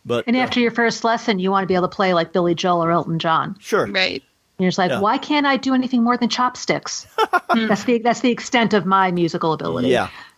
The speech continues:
Speaker 3: See, and I'm on the, I'm on the other end. Is I tried to take lessons, but the problem is that I would, and I, I'm older now, so probably not as much. But when I was younger, I would just memorize the sounds, and I couldn't learn it because my brain would just get in there and, like, memorize it too quickly 'cause I'd play by ear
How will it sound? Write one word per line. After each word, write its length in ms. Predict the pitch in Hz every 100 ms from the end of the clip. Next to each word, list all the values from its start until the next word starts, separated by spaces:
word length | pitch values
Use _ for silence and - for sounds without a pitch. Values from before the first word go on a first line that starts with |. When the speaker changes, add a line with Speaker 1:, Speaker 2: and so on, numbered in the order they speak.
| _
Speaker 3:
See, 120 | 262
and 80 | 247
I'm 180 | 302 320
on 60 | 254
the, 120 | 220 -
I'm 200 | - 226
on 80 | 247
the 100 | 214
other 160 | 220 220
end. 140 | 202
Is 100 | 196
I 200 | 190 208 196 -
tried 240 | - 214 196
to 20 |
take 220 | - 190
lessons, 360 | 202 202 - 170
but 160 | 185
the 60 | 190
problem 320 | - 214 214
is 100 | 202
that 160 | 185 190
I 120 | 190
would, 300 | 190 190 175 - _
and 160 | 185 185
I, 220 | 175 - - - -
I'm 180 | - 185
older 320 | - 202 196
now, 180 | 185 180
so 180 | 170 185
probably 380 | 170 190 185 185
not 180 | 185 180
as 120 | 180
much. 220 | 190 185
But 120 | - -
when 100 | 185
I 80 |
was 160 | 180 185
younger, 340 | 269 349 202 -
I 100 | 190
would 120 | 233
just 220 | 240 190 -
memorize 840 | 180 185 214 190 165 - - - - _ - - -
the 100 | -
sounds, 640 | - 285 233 - - -
and 260 | - 196 185
I 180 | - 196
couldn't 460 | 185 - 262 226 -
learn 260 | 196 240 226
it 100 | 190
because 380 | 190 - 190 180
my 140 | 185
brain 340 | 180 196 214
would 140 | 190 170
just 220 | 180 -
get 120 | 196
in 120 | 185 185
there 180 | 180
and, 100 | 175
like, 200 | 175 165
memorize 320 | 196 202 190 175
it 80 |
too 120 | - 190
quickly 380 | - 214 180
'cause 160 | - 180
I'd 160 | 180 -
play 140 | 208
by 160 | 190 170
ear 340 | 185 190 220